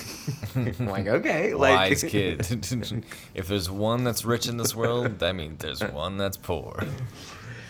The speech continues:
Speaker 2: Wise beyond his years.
Speaker 1: But he, I mean, you know, and I don't know what his rationale
Speaker 2: Honestly,
Speaker 1: is,
Speaker 2: that's
Speaker 1: but
Speaker 2: an Avatar lesson, a life for a life.
Speaker 1: <laughs> But he was picking up on some visual cue, right? Of some, so, you know,
Speaker 2: Sure.
Speaker 1: there's something, in, and it, Little Women is so good, but it is certainly the exception. And I think that's a really good way of putting it too. Like,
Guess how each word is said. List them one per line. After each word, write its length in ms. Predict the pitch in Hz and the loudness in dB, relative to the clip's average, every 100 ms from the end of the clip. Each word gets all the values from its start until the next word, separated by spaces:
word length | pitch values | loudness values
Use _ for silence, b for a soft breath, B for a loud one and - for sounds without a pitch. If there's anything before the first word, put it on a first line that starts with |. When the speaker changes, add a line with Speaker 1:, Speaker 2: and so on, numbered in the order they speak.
| B | B
Speaker 2:
Wise 280 | 87 98 104 | 4 6 6
beyond 260 | 95 95 87 | 2 -2 -2
his 140 | 76 | -2
years. 200 | 82 76 | -4 2
Speaker 1:
But 100 | 190 | 6
he, 180 | 185 - | 6 6
I 40 | |
mean, 280 | 135 127 120 - | 4 4 2 2
you 140 | 143 | 2
know, 120 | 120 104 | 6 6
and 140 | 120 | 8
I 80 | 120 | 8
don't 80 | 107 | 8
know 80 | |
what 100 | 101 | 6
his 140 | 98 98 | 6 4
rationale 280 | 104 104 123 | 4 6 8
Speaker 2:
Honestly, 180 | 104 107 | 8 6
Speaker 1:
is, 60 | |
Speaker 2:
that's 140 | 107 110 | 6 6
Speaker 1:
but 100 | 107 | 6
Speaker 2:
an 0 | |
Avatar 400 | 123 120 101 85 | 6 6 4 4
lesson, 400 | 73 - 71 64 | 2 0 -2 -4
a 100 | 58 | -2
life 240 | 71 - | 0 0
for 140 | - | 2
a 60 | 98 | 2
life. 220 | 95 104 - | 2 2 2
Speaker 1:
<laughs> 600 | 101 - - 147 131 110 | 2 -2 -4 0 0 0
But 120 | 135 | 0
he 140 | 170 | 4
was 200 | 170 156 | 6 4
picking 460 | - - 214 214 139 | 0 2 4 4 4
up 180 | 127 117 | 4 4
on 160 | 104 | 2
some 460 | - - 113 107 92 | 0 2 2 0 -4
visual 500 | - 107 101 92 82 | -2 0 2 2 0
cue, 360 | - 110 85 - | -2 -2 0 0
right? 300 | 76 62 65 | -2 -2 -4
Of 100 | 73 | -4
some, 200 | - - | -4 -2
so, 160 | - - | -2 -2
you 100 | 87 | -2
know, 80 | 76 | 0
Speaker 2:
Sure. 120 | 71 | 2
Speaker 1:
there's 120 | 101 - | 2 2
something, 400 | 117 101 92 85 | 2 2 0 -2
in, 220 | - 92 | -4 -4
and 180 | 85 90 | -2 -2
it, 160 | 85 - B B B B | -4 -8 B B B B
Little 180 | 110 | 2
Women 180 | 107 92 | 4 2
is 100 | 85 | 0
so 300 | - 101 95 | 0 0 -2
good, 400 | 87 95 101 85 | -2 0 0 0
but 140 | 90 87 | -2 0
it 60 | |
is 180 | 87 85 | 0 0
certainly 400 | - 101 87 80 | 0 0 -2 -6
the 160 | 80 69 | -6 -6
exception. 580 | - - 76 - 73 | -4 -2 -2 -4 -6
And 100 | 71 | -4
I 80 | 80 | -6
think 260 | 80 98 - | -4 -6 -4
that's 200 | 95 - | -4 -4
a 60 | |
really 200 | 78 82 | -2 -2
good 160 | 78 85 | -2 -4
way 120 | 73 | -4
of 80 | 73 | -4
putting 220 | - 82 69 | -4 -6 -6
it 140 | 67 | -6
too. 180 | - 76 | -4 -4
Like, 240 | 71 - | -6 -10